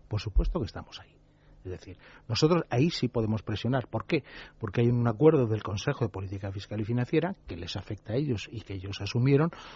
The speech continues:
donde había que ir a una reducción del sector público instrumental. Y se ha cumplido, por supuesto, como no podía ser de otra manera. Es decir, es que hay que ver las cosas de dos formas. Que yo entiendo que es duro para el ciudadano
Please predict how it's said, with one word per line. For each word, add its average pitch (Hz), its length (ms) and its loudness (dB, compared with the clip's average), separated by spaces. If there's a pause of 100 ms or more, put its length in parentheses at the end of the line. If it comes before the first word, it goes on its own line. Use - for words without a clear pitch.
(140)
donde 127 300 8
había 113 260 0
que 117 140 2
ir 143 200 2
a 101 120 -4
una 110 240 0
reducción 123 640 2
del 110 240 -2
sector 107 340 -4
público 92 340 -10
instrumental. 95 500 -8 (260)
Y 113 60 -16
se - 160 -10
ha - 20 -8
cumplido, 151 560 -6
por - 140 -14
supuesto, 135 400 -6
como 90 200 -16
no 120 100 -4
podía 110 260 -2
ser 95 180 -14 (460)
de 98 60 -10
otra 95 180 -14
manera. 98 300 -6
Es 104 80 -10
decir, 113 260 -4 (340)
es 113 100 -8
que 165 100 2
hay 156 60 4
que 135 120 2
ver 147 160 6
las 131 160 4
cosas 135 400 0
de 110 220 -2
dos 92 180 0
formas. - 580 -14 (340)
Que 110 120 -8
yo 160 100 4
entiendo 151 460 6 (480)
que 135 80 8
es 123 100 8
duro 135 300 12
para 98 260 -6
el 92 80 -8
ciudadano 101 540 -2